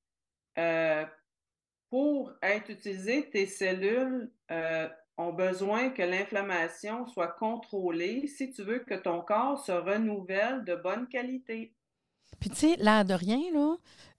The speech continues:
Speaker 2: le monde, ils
Speaker 1: Oui.
Speaker 2: savent, ben, ils savent pas. On le sait, mais c'est pas tout le monde qui le sait, mais notre corps se régénère à, à, à tous les sept ans. Notre corps s'est tout régénéré, là. S'il manque pas de rien aussi, là, hein? Fait que si t'apportes tout ce que t'as de besoin, donc qu'est-ce que tu expliques,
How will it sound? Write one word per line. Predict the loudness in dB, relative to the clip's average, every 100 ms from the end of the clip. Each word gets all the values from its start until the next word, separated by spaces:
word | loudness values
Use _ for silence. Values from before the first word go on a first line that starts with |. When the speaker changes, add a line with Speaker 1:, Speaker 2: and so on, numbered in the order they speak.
| -4 4
Speaker 2:
le | 8 8
monde, | 8 8
ils | 6
Speaker 1:
Oui. |
Speaker 2:
savent, | 4 2 4
ben, | 4
ils | 4
savent | 0 -4
pas. | -2 -2
On | 2
le | 2
sait, | 0 -4 -2
mais | -2
c'est | -2
pas | -2
tout | -2
le |
monde | -2
qui | -4
le | -2
sait, | 2 6
mais | 4 2 -16 _
notre | 0 0 2
corps | 2 4 4 2
se | 2
régénère | 0 2 2 2 2 0 0
à, | -2 -4 -8 _ -8 -8
à, | -6 -6
à |
tous | 0 2 6
les |
sept | 6 6 4 2
ans. | 0 _ _ -2
Notre | -2 6
corps | 4
s'est | 6 2
tout | 2
régénéré, | 4 6 6 8 6
là. | 6 0 -20 -20 -10
S'il | -6 0 4 4 6
manque | 4 4 0 0
pas | 2
de | 2
rien | 0 0 0 0
aussi, | -8 -8 -8
là, | -6 0
hein? | 0 0 -12 -6 -4
Fait |
que | -4
si | -2 0
t'apportes | 2 2 4 2 2 _ 0
tout | 4 4
ce | 4
que | 2
t'as | 4 2
de | 4
besoin, | 2 2 2 6
donc | 8 6 4
qu'est-ce | 0 0
que | -2 -4
tu | -4 -6 -2
expliques, | -2 -4 -4 4 6 6 2